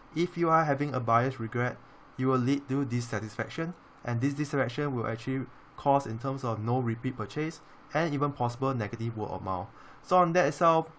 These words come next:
the post-purchase in terms of customer satisfaction is important, and how companies try to reduce the cognitive dissonance in customers is through in terms of guarantees, warranties, uh, follow-up calls with the customer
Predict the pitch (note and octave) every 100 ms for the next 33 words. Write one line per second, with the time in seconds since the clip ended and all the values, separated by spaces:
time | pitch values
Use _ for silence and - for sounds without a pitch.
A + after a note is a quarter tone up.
0 | - - A#2+ - F#3 - C#3 - D#3 D3
1 | C#3+ A#2+ C3+ D3+ A#2+ A#2 A#2+ C3 - A2
2 | A2+ A2+ - D3 - - G#2+ G#2+ G#2+ D#3
3 | F#3 - - - A#2+ A2+ D#3+ D#3 C#3+ C#3
4 | D3 C#3+ D3+ D3+ D3+ A#2+ A2 G#2+ C3 C3+
5 | A2 - A2+ B2+ C#3+ C#3 A#2 A#2+ C3+ C#3+
6 | - - - - D#3 E3+ - A#2+ B2+ B2
7 | B2+ - - - - C3 A#2+ A#2 G#2+ C3+
8 | B2 G2+ - A#2 C3 C3 C#3 C#3 C3+ G#2
9 | A2 B2 C3 C3+ B2+ B2 - - - -
10 | A2 - A#2+ C3 C#3 - - D3 C#3 C#3
11 | A#2+ B2 C#3+ - A#2+ B2 B2+ B2